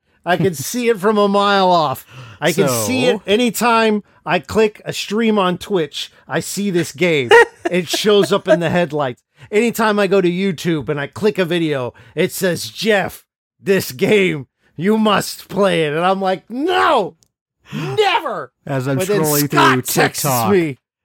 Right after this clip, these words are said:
Speaker 2: it comes up and they're like, "Hey, you wanna play this?"
Speaker 1: It's
Speaker 3: Yeah, it sounds just
Speaker 1: over
Speaker 3: like that.
Speaker 1: and over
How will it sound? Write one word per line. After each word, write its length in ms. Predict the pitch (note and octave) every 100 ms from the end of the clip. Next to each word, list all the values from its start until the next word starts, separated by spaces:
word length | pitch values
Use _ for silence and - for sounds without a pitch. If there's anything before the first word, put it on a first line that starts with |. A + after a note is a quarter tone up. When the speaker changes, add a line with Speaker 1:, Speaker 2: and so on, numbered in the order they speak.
| -
Speaker 2:
it 100 | C#3
comes 340 | - C#3+ C3
up 240 | C3+ B2+ -
and 220 | C3 A#2+
they're 180 | A#2+ A#2+
like, 300 | A#2+ A#2+ - _ _ _ _ _
"Hey, 560 | F3+ F#3 F3 D#3+ C#3 A2+ _ _
you 160 | C#3+ D3
wanna 240 | D3 D3
play 320 | C3 D3+ C3
this?" 480 | B2 A#2 G#2 - - _ - - _ _ _ _ _ _ _ _ _ _ _
Speaker 1:
It's 240 | - G#3 -
Speaker 3:
Yeah, 160 | D3
it 60 | C3+
sounds 360 | A3+ C#4 C4+ A3
just 140 | -
Speaker 1:
over 100 | G#3
Speaker 3:
like 160 | C#3 B2
that. 240 | A2 G#2+ -
Speaker 1:
and 160 | G3+ A3
over 680 | G#3+ A#3+ A3+ E3+ F3+ D#3+